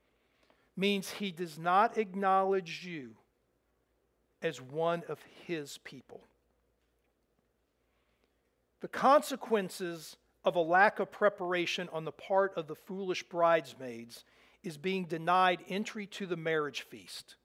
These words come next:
The consequences of a lack of preparation of the unbeliever and the nominal Christian will be a denial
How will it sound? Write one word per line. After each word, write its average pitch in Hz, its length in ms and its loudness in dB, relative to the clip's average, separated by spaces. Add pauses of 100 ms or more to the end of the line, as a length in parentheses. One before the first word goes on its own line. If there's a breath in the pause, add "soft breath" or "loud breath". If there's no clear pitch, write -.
(960)
The - 80 -20
consequences 220 840 -2
of 160 80 -8
a 165 60 -4
lack 185 340 4
of 175 100 -12
preparation 170 960 -4
of 143 260 -6
the 147 180 -4
unbeliever 196 720 -2
and 151 180 -8
the 156 80 -6
nominal 160 600 -2
Christian - 680 -6 (1300)
will 165 100 -4
be 170 160 -6
a 156 40 -4
denial 165 720 2